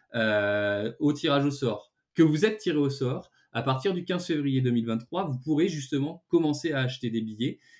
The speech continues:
Et donc là, si vous êtes membre du co-, du Club Paris deux mille vingt-quatre, vous aurez un accès prioritaire, puisque la, l'ouverture se fera, euh, finalement, euh, euh, un petit peu en, en amont, euh, pour vous, euh, avec, euh, des, euh,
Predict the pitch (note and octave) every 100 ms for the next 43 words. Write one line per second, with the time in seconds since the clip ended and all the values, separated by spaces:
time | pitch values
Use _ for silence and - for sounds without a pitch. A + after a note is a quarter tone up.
0 | - A#2 C3+ C3 F#3 C#3+ - D3+ C#3+ C#3
1 | G#3 F3 D#3 D3+ C3 C3+ - C#3 C3+ B2+
2 | B2+ B2 A#2+ A#2+ C3 B2 - _ A2+ B2+
3 | E3 E3+ C#3 - D3 - C3+ B2+ B2+ C3+
4 | B2+ B2+ - _ _ - B2 - A#2+ A2+
5 | - - A2 G2+ - A2+ D3 F3 F3+ -
6 | D#3 - C3 - A#2 A2+ _ _ - G2+
7 | F#2+ B2+ A#2 B2+ B2+ A2 G2 G2 F#2+ G2+
8 | G#2 G2+ F#2 F2+ F#2 - - G#2+ - C3
9 | C3+ A#2+ A2 G#2+ A2 A#2+ B2+ B2+ A2 G2+
10 | _ _ _ G2 G2 F#2+ A2 G2+ B2 A3
11 | - _ _ - G#2+ G2 G2 F#2+ G2 G#2+
12 | A#2+ D3 - A#2 A2 G#2 G#2 G2+ G2+ G#2
13 | G2+ G#2 G2+ A#2 B2+ A2+ G#2 G2+